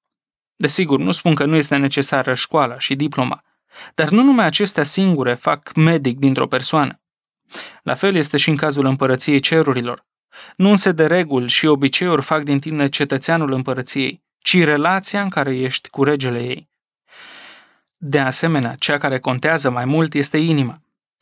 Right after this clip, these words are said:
Observați ceea ce le spune Domnul Isus acelor farisei. Mila era ceea ce aștepta Dumnezeu de la ei. Ei au înlocuit ceea ce trebuia să fie în inima lor cu practica pe care o făceau și considerau că este suficient.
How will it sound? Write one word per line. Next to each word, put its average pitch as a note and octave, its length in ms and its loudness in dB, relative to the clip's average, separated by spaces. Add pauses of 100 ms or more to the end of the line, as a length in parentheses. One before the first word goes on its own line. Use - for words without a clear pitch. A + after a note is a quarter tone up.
(360)
Observați F#3 720 0
ceea G3 200 0
ce E3+ 140 -2
le D3 100 0
spune E3 300 0
Domnul D3 300 0
Isus D3+ 280 -4
acelor C#3 360 -2
farisei. B2 580 -6 (1040)
Mila F#3+ 440 4
era C#3+ 220 2
ceea D#3 240 0
ce D3+ 120 -2
aștepta D3 420 -2
Dumnezeu C#3+ 600 0
de C3 100 -4
la B2 140 -6
ei. B2 280 -10 (440)
Ei D#3 280 4
au C#3+ 180 2
înlocuit C#3+ 600 -2
ceea D3+ 180 0
ce C#3 160 -4
trebuia C#3 300 0
să C#3+ 140 -4
fie C#3+ 200 -4
în C3+ 100 0
inima F#3+ 320 2
lor C#3+ 280 2
cu D3+ 120 -8
practica D3 600 -4
pe C#3 140 -2
care C3+ 200 0
o C3 40 2
făceau D3 380 -4
și D#3 300 -6
considerau F#3+ 540 2
că D#3 100 -2
este C#3+ 220 -2
suficient. C#3 640 -4